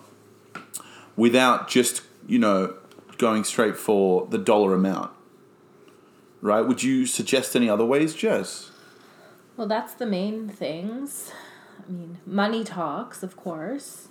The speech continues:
Speaker 2: and if there's twenty offers, then they're all gonna have the same things. They're gonna have the, the no conditions and the, and then money is gonna be the determining factor. But sometimes there's just two or three offers, and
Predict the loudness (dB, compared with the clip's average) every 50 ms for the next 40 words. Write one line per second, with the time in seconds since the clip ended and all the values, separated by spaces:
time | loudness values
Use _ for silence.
0 | -20 -16 -14 -12 -12 -12 -12 -10 -8 -6 -6 -6 -8 -10 -14 -20 -12 -8 -6 -6
1 | -6 -6 -8 -10 -12 -12 -12 -12 -12 -10 -10 -8 -10 -10 -10 -12 -16 -20 -20 -14
2 | -12 -10 -10 -10 -12 -12 -14 -16 -18 -20 -20 -20 -20 -20 _ -20 _ -20 -20 _
3 | -20 -20 -20 -20 -20 -16 -10 -10 -10 -10 -8 -6 -6 -4 -4 -4 -4 -4 -6 -6
4 | -8 -10 -10 -10 -10 -10 -10 -10 -10 -12 -14 -14 -14 -12 -12 -12 -12 -12 -12 -14
5 | -14 -12 -14 -14 -14 -14 -16 -16 -16 -16 -14 -14 -14 -14 -12 -12 -12 -12 -14 -14
6 | -14 -12 -12 -12 -12 -12 -18 -20 -20 -20 -18 -14 -12 -12 -12 -10 -10 -12 -12 -12
7 | -12 -12 -12 -10 -12 -14 -14 -14 -14 -14 -14 -12 -12 -12 -10 -12 -12 -14 -14 -14
8 | -16 -16 -16 -16 -18 -20 -20 -20 -20 -20 -20 _ _ _ -20 -20 _ _ _ _
9 | _ _ _ -6 -4 -2 -2 -2 -4 -4 -6 -6 -8 -8 -8 -10 -10 -8 -8 -8
10 | -8 -8 -8 -10 -10 -10 -12 -16 -14 -14 -16 -14 -12 -12 -12 -12 -12 -12 -12 -12
11 | -10 -10 -10 -10 -10 -8 -6 -4 -2 -2 -2 -2 -4 -4 -6 -6 -4 -4 -4 -4
12 | -4 -4 -2 -2 -2 -2 -4 -6 -6 -6 -4 -2 -2 -2 -2 -4 -4 -2 -2 -2
13 | -4 -4 -6 -6 -6 -6 -6 -8 -8 -8 -10 -10 -10 -10 -12 -12